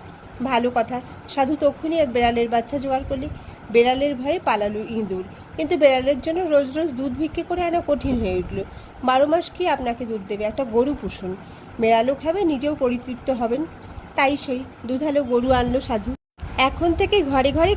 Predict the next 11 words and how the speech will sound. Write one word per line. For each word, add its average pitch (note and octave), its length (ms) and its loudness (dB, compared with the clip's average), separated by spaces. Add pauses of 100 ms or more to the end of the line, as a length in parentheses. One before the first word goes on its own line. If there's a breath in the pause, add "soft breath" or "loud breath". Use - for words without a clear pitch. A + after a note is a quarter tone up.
(100)
খড় C4+ 200 6
বিচালি C4 360 0
ভিক্ষা B3+ 360 -2
করতে G3 260 -4
লাগলো। F#3+ 320 -2 (340 loud breath)
নীতি D4+ 320 2
নীতি E4+ 300 4
কে D#4 180 4
আপনাকে D4+ 500 0
খড় C#4+ 220 4
জোগাবে? A3+ 420 0